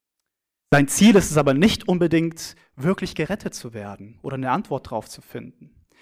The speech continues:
Sein Ziel war vielmehr, Jesus herauszufordern vor dieser Menschenmenge. Deswegen das Wort versucht. Er versucht Jesus.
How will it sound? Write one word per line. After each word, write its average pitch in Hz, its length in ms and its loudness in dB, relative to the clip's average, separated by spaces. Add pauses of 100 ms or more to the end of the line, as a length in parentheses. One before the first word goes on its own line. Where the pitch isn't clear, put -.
(200)
Sein 135 220 -2
Ziel 202 280 0
war 151 140 2
vielmehr, 214 640 0 (220)
Jesus 175 280 -4
herauszufordern - 1200 -10 (160)
vor 135 200 -4
dieser 131 200 -6
Menschenmenge. 113 640 -8 (760)
Deswegen 143 380 -2
das 135 220 -6
Wort 131 260 0
versucht. - 1040 -14 (220)
Er 123 100 -6
versucht - 720 -6 (520)
Jesus. 113 600 -14